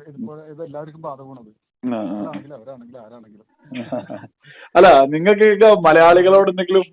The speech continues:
Speaker 2: പറയാനുണ്ടോ? ഇങ്ങനെ വരുന്ന, ആ, സഞ്ചാരികളോട് എന്തെങ്കിലും നിങ്ങൾക്ക് പറയാനുണ്ടോ മുന്നോട്ട് പോകുന്നത്? നിങ്ങൾ അവിടെ ജോലി ചെയ്യുന്ന ആളുകളാണല്ലോ.
Speaker 1: അല്ലല്ല, നമുക്ക് ഇതുപോലെ ദോഷം, ഇവിടുത്തെ ന്യായമായ കാര്യങ്ങൾ പറയാം.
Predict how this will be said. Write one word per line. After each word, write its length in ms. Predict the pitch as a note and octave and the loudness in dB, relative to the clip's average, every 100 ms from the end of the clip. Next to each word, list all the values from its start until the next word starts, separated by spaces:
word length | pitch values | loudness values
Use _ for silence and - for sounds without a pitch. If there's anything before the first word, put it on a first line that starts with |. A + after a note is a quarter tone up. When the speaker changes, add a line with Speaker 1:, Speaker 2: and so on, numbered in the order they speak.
| _ D#3 | _ 0
Speaker 2:
പറയാനുണ്ടോ? 520 | E3 F#3 F#3 E3+ C3 | 4 6 4 2 -2
ഇങ്ങനെ 220 | C3+ D3 | -2 0
വരുന്ന, 280 | D#3 D3 D#3+ | 2 2 0
ആ, 560 | D#3+ - D#3+ D3+ C#3+ C#3+ | -2 -2 -2 -2 -2 -2
സഞ്ചാരികളോട് 640 | D#3 D#3 E3 E3+ F3 E3+ E3 _ _ - | 2 2 2 4 2 2 -6 _ _ -10
എന്തെങ്കിലും 340 | D#3+ E3+ F3 F3+ | -4 0 0 -2
നിങ്ങൾക്ക് 260 | F3 E3 | -6 -2
പറയാനുണ്ടോ 580 | F3+ D#3 D3+ D#3+ D#3+ C3+ | 0 2 4 4 2 0
മുന്നോട്ട് 340 | B2+ B2 C3+ - | -6 -6 -6 -6
പോകുന്നത്? 220 | C3 B2+ | -8 -6
നിങ്ങൾ 180 | C#3 C#3+ | -2 0
അവിടെ 160 | D3 | 0
ജോലി 240 | D3 D#3 F#3+ | -2 2 2
ചെയ്യുന്ന 180 | G3 | 4
ആളുകളാണല്ലോ. 640 | E3+ D3+ D3+ D3+ C3 A#2+ B2 _ _ _ _ _ _ _ _ _ _ _ _ _ _ _ _ - | 2 2 2 0 0 -6 -16 _ _ _ _ _ _ _ _ _ _ _ _ _ _ _ _ -20
Speaker 1:
അല്ലല്ല, 300 | A3+ F4+ D#4 | -20 -20 -20
നമുക്ക് 400 | A#3+ C3 C#3+ F#3 | -20 -20 -20 -20
ഇതുപോലെ 340 | G3 F#3 A3 | -20 -18 -16
ദോഷം, 460 | G#3+ F#3 F3 G3+ C4+ | -16 -16 -18 -20 -20
ഇവിടുത്തെ 260 | D#3 F3+ G#3+ G#3+ F3+ | -20 -20 -20 -20 -20
ന്യായമായ 480 | F3+ E3+ F3+ G#3+ A#3 | -18 -14 -12 -12 -12
കാര്യങ്ങൾ 360 | A3+ G3 F#3+ F#3+ | -12 -14 -16 -14
പറയാം. 360 | E3+ C#3+ C3+ | -14 -16 -20